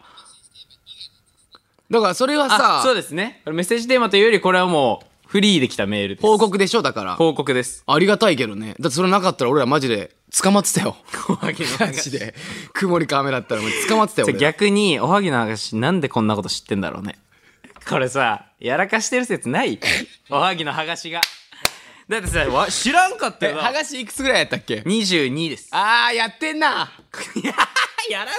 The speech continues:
Speaker 2: んよ。
Speaker 1: 多分やってんな。
Speaker 2: ノリでエムエムご借りるやらんやろ。
Speaker 1: いやいや、違う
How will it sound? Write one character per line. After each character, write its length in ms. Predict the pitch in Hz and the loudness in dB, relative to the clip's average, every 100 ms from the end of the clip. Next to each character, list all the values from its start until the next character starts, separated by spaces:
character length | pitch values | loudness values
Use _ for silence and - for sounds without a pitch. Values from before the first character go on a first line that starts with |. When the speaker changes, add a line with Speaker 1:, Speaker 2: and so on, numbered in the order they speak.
| - | -6
Speaker 2:
ん 60 | |
よ。 160 | 185 135 - - | -6 -8 -14 -8
Speaker 1:
多 160 | 294 320 | 0 2
分 80 | |
や 120 | 262 233 | 2 0
っ 40 | |
て 180 | 190 294 | -2 -4
ん 60 | 285 | 0
な。 240 | 277 247 | 0 0
Speaker 2:
ノ 140 | 160 226 | -2 -4
リ 120 | 285 | -4
で 140 | 302 | -4
エ 60 | 262 | -2
ム 100 | 285 | -2
エ 80 | 302 | -2
ム 80 | |
ご 140 | 302 208 | 0 -2
借 220 | 185 202 | 0 0
り 60 | 240 | 0
る 120 | 247 | 0
や 120 | 170 | 0
ら 100 | 220 | 0
ん 80 | 262 | -2
や 120 | 135 | -2
ろ。 60 | 202 | 2
Speaker 1:
い 40 | |
や 120 | 262 | 4
い 20 | |
や、 100 | 247 | 6
違 40 | |
う 20 | 226 | 4